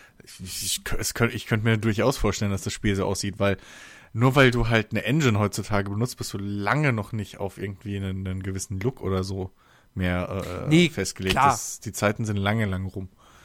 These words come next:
Speaker 2: Ja, ja, klar.
Speaker 1: So.
Speaker 2: Äh, ja, gut. Ähm, was ist noch passiert die Woche?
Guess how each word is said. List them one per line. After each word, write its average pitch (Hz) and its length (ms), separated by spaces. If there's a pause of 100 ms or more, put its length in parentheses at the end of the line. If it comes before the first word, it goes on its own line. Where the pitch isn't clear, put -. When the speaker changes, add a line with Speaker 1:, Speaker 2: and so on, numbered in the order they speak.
(440)
Speaker 2:
Ja, 113 160
ja, 120 80
klar. 107 320 (320)
Speaker 1:
So. 92 120 (480)
Speaker 2:
Äh, 190 440
ja, 226 220
gut. - 500
Ähm, 160 800 (1000)
was 233 160
ist 262 140
noch 294 180
passiert 185 680 (460)
die 165 120
Woche? 143 480